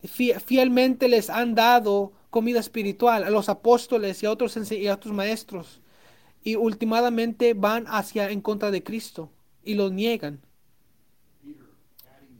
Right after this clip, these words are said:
Y Pedro, añadiendo estas palabras, dice que el maestro, señor soberano que los rescató, él, él hace claro aquí que lo que están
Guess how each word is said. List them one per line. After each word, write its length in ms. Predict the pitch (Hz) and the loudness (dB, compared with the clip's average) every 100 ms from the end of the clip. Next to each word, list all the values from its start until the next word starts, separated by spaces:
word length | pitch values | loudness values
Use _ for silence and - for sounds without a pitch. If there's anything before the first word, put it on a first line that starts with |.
| _ _ - | _ _ -8
Y 140 | 214 | -8
Pedro, 640 | 190 240 240 220 202 196 - _ | 2 6 6 6 2 0 -4 _
añadiendo 560 | - 190 196 196 220 233 | -6 -2 0 0 0 -2
estas 240 | 226 214 | -2 -4
palabras, 760 | - 190 196 196 185 185 - - _ _ _ _ _ _ _ | -2 2 4 2 -2 -6 -14 -20 _ _ _ _ _ _ _
dice 360 | 196 185 190 180 | -8 -2 -2 -2
que 280 | 185 175 - | -4 -4 -4
el 100 | 190 | -6
maestro, 640 | 185 185 208 208 247 233 | -4 -2 -2 -2 0 0
señor 440 | 214 214 208 214 214 | 0 -2 0 -2 -2
soberano 420 | 214 202 208 208 | 0 0 0 -2
que 80 | 196 | -2
los 160 | 180 | 0
rescató, 680 | 180 175 180 - 214 147 165 _ - - - - | -2 -6 -8 -2 0 0 -4 _ -20 -20 -20 -6
él, 380 | 208 220 220 - _ _ - | 0 2 2 -2 _ _ 0
él 300 | 233 254 240 | 4 4 4
hace 360 | 240 247 277 - | -2 -2 -4 -2
claro 420 | 247 233 240 196 | 0 4 4 2
aquí 500 | 185 208 190 196 - _ _ _ _ _ | -2 -4 -6 -6 -12 _ _ _ _ _
que 140 | 214 | -2
lo 120 | 214 - | -2 -2
que 80 | |
están 640 | 202 - 214 226 269 285 | -6 -4 -2 -2 -2 -6